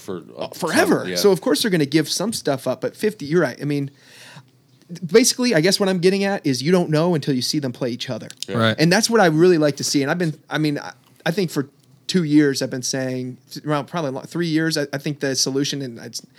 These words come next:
Speaker 2: I mean, I'm not trying to pat myself on the back, everyone has this idea.
Speaker 1: Mm-hmm. Yeah.
Speaker 2: It, it, it's eight, to me, it's eight teams. It's
Speaker 3: Yeah.
Speaker 2: the five champions. Like, how do you go to the playoff? How do you send not the, you know, non-champions over champions to the
Speaker 3: Right.
Speaker 2: playoff?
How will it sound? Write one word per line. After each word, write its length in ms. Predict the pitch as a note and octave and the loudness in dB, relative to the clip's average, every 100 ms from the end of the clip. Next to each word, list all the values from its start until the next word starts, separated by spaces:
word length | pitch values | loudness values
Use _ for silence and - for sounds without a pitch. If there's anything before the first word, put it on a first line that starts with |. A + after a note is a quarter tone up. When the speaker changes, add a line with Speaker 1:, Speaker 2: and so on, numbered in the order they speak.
| - _ | -20 _
Speaker 2:
I 100 | - | -8
mean, 120 | B2+ | -6
I'm 80 | B2 | -4
not 140 | B2+ - | -6 -6
trying 120 | B2 | -8
to 40 | |
pat 160 | C3 B2 | -6 -4
myself 240 | A#2+ B2 | -4 -6
on 80 | A#2+ | -4
the 20 | |
back, 160 | C3 B2 | -6 -4
everyone 300 | C#3 C3 B2 | -4 -4 -4
has 200 | E3+ B2 | -6 -8
this 140 | - - | -8 -10
idea. 380 | A2 C3 A#2+ A2 | -8 -4 -4 -4
Speaker 1:
Mm-hmm. 40 | F#2 | -8
Yeah. 140 | E2+ - | -10 -10
Speaker 2:
It, 300 | - - E3 | -12 -4 0
it, 100 | E3 E3 | 2 0
it's 140 | D#3 F3+ | 0 2
eight, 220 | F#3+ - | 0 0
to 80 | E3+ | 2
me, 140 | G3+ | 4
it's 120 | F#3 - | 2 0
eight 180 | F#3 - | 0 2
teams. 340 | F3+ F#3+ F#3+ | 0 2 0
It's 100 | A2 | -2
Speaker 3:
Yeah. 60 | G#2+ | -2
Speaker 2:
the 80 | |
five 360 | C3+ D3 F3 F#3 | -2 0 0 0
champions. 640 | - E3+ F3+ F#3+ A3 - - _ _ _ _ _ - | -2 -2 -2 -4 -4 -8 -12 _ _ _ _ _ -6
Like, 140 | C#3 | -6
how 220 | - - | -6 -4
do 60 | F#3+ | -2
you 120 | F#3 | 0
go 160 | E3 E3+ | 2 2
to 40 | |
the 100 | D#3+ | 2
playoff? 560 | C#3+ D#3+ D#3 D3+ D3 - | 0 2 2 2 0 -4
How 100 | E3+ | -2
do 80 | G3 | -2
you 60 | F#3 | 0
send 480 | F3 D#3 C#3+ G#2+ - - - | -2 -2 -6 -12 -20 -20 -12
not 260 | C#3+ D3 D3 | -6 -6 -4
the, 220 | C#3 C3 - | -6 -6 -10
you 200 | C3+ B2+ | -8 -6
know, 60 | |
non-champions 640 | B2 C#3+ C#3 D3 C#3 C3+ C3 | -4 -6 -4 -6 -4 -4 -4
over 160 | B2+ | -6
champions 440 | B2+ C#3 C3+ B2+ - | -6 -6 -4 -6 -6
to 60 | |
the 80 | A#2+ | -6
Speaker 3:
Right. 100 | A2 B2+ | -2 -2
Speaker 2:
playoff? 40 | C3 | -4